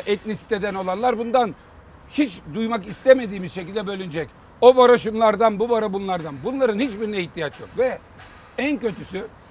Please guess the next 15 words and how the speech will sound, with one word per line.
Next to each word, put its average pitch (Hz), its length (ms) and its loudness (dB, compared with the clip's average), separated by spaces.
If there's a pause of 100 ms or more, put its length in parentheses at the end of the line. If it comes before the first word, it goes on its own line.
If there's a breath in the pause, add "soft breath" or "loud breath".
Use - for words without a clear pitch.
(260)
hakim 233 380 0
şimdi 233 260 -4
geçiyor 214 440 2 (240)
kürsüde, 185 460 -2
savcı 202 420 0
var, 180 160 0 (640)
avukat 208 460 4
var. 120 180 0 (140)
Üçü 254 220 -4
olmadan 226 580 2 (100)
yargılama 175 520 4
olmaz. 151 440 0
Biri 220 160 -2
iddia 226 300 2
edecek, 214 320 -2